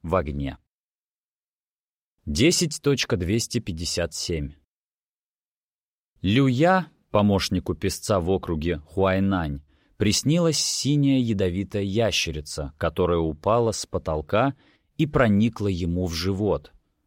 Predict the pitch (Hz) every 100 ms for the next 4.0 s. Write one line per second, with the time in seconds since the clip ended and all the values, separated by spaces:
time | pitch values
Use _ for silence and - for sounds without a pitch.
0 | _ _ - 98 - 82 87 110 123 131
1 | 123 120 110 113 107 - 90 90 113 -
2 | 143 156 - 127 107 87 98 104 107 98
3 | 85 85 85 78 90 82 76 - 67